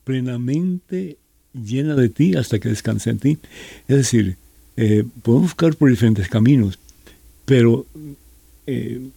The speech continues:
hemos hecho, hemos sido hechos para Dios. Entonces, por ejemplo, eh,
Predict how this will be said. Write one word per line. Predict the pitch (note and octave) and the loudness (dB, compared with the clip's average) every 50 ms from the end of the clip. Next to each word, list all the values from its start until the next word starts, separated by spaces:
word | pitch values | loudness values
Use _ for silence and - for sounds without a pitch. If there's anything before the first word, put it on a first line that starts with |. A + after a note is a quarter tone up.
| _ - | _ -4
hemos | B2+ A#2+ B2+ B2+ A#2+ C3 | 0 2 2 2 2 0
hecho, | B2+ G#2 - C3+ C3 C3+ - _ _ _ - | 0 0 -2 -4 -4 -6 -10 _ _ _ -4
hemos | - A2+ G#2+ G#2 - | 0 0 0 0 0
sido | A2 G#2 G2+ | -2 -2 -2
hechos | G#2 - A2+ | -2 -2 -4
para | - G#2 G#2 G2+ | -4 -4 -4 -2
Dios. | G2+ A2 C3 C3+ G2+ - - _ _ - - - - - - - - - - - - | 0 0 0 0 -2 -8 -14 _ _ -20 -20 -20 -20 -20 -20 -20 -20 -20 -18 -6 -2
Entonces, | C3 B2 A#2 - F#3+ F#3 F3+ F#3+ F3+ | 0 0 2 4 4 4 4 2 2
por | - - C#3+ C3 | 2 2 0 2
ejemplo, | C3 - D3 C#3+ C#3+ A#2 - B2 A2+ G2+ E2+ D#2 - _ _ - | 2 4 4 4 4 2 2 2 2 2 0 -4 -10 _ _ -8
eh, | D3+ B2 A#2+ B2 B2 B2 A#2+ A#2 A2+ A2+ A2 A2 | -2 0 2 4 4 4 4 4 4 2 2 2